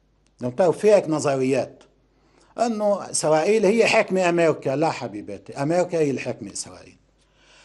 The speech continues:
هاي قصة اللوب اليهودي والصهيوني، هاي ما تواخذوني نكتة عربية بس لحتى العرب ما يقاتلوا إسرائيل.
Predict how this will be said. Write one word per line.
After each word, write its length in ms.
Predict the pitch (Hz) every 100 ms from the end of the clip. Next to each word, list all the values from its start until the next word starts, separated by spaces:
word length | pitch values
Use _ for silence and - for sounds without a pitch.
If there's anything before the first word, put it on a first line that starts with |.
| -
هاي 220 | 233 175
قصة 340 | 160 - 170 -
اللوب 380 | 147 156 208 156
اليهودي 600 | 139 139 139 180 180 151
والصهيوني، 1000 | 139 131 151 131 156 175 165 160 156 156 - _ _ _ _ -
هاي 560 | 175 165 135 110 87 _ _ _ _
ما 80 | 139
تواخذوني 880 | 143 147 147 120 139 139 120 107 104 _ _ _ - -
نكتة 440 | 185 190 - 127
عربية 840 | 127 156 156 180 175 170 170 170 - _ _ _ _ _ -
بس 240 | 202 -
لحتى 720 | 156 196 196 175 175 180 175 - _ _ -
العرب 340 | 143 185 202
ما 80 | 180
يقاتلوا 380 | 180 170 143 127
إسرائيل. 460 | 117 110 104 87